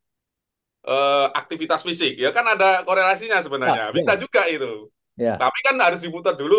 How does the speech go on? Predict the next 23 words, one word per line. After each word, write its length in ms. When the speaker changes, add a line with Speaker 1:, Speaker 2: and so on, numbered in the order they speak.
Speaker 1:
Prof. 240
Speaker 2:
Hmm, 160
Speaker 1:
Tuh, 120
Speaker 2:
ya. 60
Speaker 1:
contoh. 240
Speaker 2:
Ya, 60
artinya 360
itu 140
juga 180
ada 200
semua 360
di 140
dunia 240
itu 140
bisa 200
dicari 360
korelasinya 680
ya, 60
di 60
apa 160
relevansinya. 680
Eh, 180
apa 160